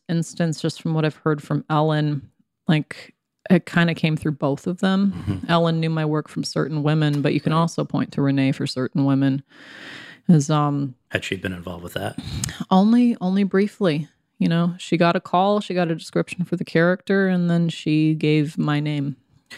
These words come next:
Speaker 2: So
Speaker 1: Um, she said that she was at Costco and she didn't recognize the number. She was checking out, but she's like, "Oh, it's, it's nine one seven. I should probably pick it up." <laughs>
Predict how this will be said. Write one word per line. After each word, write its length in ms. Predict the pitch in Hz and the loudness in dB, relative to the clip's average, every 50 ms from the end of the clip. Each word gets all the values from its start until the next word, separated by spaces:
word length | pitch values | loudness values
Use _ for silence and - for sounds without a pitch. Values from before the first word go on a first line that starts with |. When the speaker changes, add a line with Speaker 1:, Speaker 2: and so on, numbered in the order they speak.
| - - _ _ - | -20 -20 _ _ -12
Speaker 2:
So 200 | - 151 160 160 | -4 0 0 2
Speaker 1:
Um, 120 | - 160 | 2 0
she 120 | - - 151 | 0 -2 -2
said 180 | - 170 160 | 0 0 0
that 100 | 147 143 | 0 -2
she 140 | - - 160 | -4 -2 -2
was 100 | 151 143 | 0 0
at 140 | 156 - - | 0 -2 -2
Costco 560 | - 160 151 147 156 - - - 147 147 147 | 0 2 2 2 0 -2 -4 -4 -2 -2 -2
and 100 | 147 156 | -2 -2
she 80 | - 160 | -2 -2
didn't 200 | 156 147 147 143 | -2 -2 -2 0
recognize 560 | 143 147 - - - - 151 147 147 143 - | -2 -2 -2 -4 -4 -2 0 0 0 0 -2
the 40 | 151 | -4
number. 420 | 147 151 147 151 151 151 147 147 143 | -2 0 0 0 2 2 2 0 0
She 160 | - - 147 | 0 0 0
was 140 | 147 - - | 0 -2 -4
checking 400 | - - 151 - - - - - | -4 -2 -2 -2 -2 -2 0 0
out, 260 | 151 156 160 151 - - | 2 2 2 0 0 -2
but 100 | - 147 | -4 -4
she's 160 | - 160 190 | -2 0 0
like, 140 | 180 180 - | 0 2 2
"Oh, 180 | 226 233 233 220 | 2 2 2 2
it's, 280 | 185 - - - - - | 0 -4 -8 -14 -12 -12
it's 160 | 226 - - | -10 -6 -4
nine 220 | 202 175 160 160 156 | -4 -2 -2 -2 -2
one 120 | 143 139 143 | -4 -4 -4
seven. 360 | - - 123 127 - 135 139 | -6 -8 -8 -6 -6 -4 -4
I 60 | 139 | -4
should 120 | - - | -6 -6
probably 360 | - - 135 131 131 131 139 135 | -6 -6 -4 -4 -4 -6 -8 -6
pick 220 | - - 151 - | -4 -6 -6 -4
it 60 | - | -4
up." 160 | - 139 139 | -4 -4 0
<laughs> 800 | - - - - 247 - 196 - - - - 269 - - - 233 | 0 2 4 4 4 6 4 2 2 2 2 -2 -2 0 -2 -2